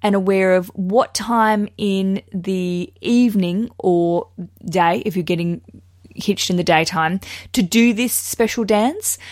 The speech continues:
I think you should do it before everyone gets trashed, if they're getting trashed,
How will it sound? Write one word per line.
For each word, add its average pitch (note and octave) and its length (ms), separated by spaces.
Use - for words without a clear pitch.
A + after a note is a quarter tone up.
I A3 100
think A3 180
you A3 60
should F#3 160
do G#3 160
it - 80
before A3+ 320
everyone A#3 300
gets - 200
trashed, G#3+ 520
if F#3 120
they're F#3 80
getting F3+ 220
trashed, G3 460